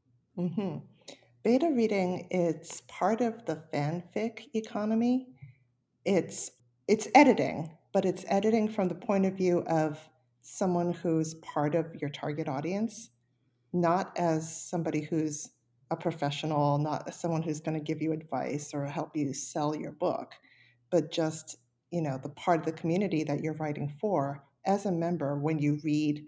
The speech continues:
what someone has written, does it work? How do you receive it as part of that community?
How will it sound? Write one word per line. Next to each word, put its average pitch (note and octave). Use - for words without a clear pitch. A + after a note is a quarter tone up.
what -
someone D#3+
has -
written, C#3+
does D3
it -
work? -
How E3
do D#3+
you E3+
receive D3+
it C3
as D3
part D3+
of D3
that D3
community? D3+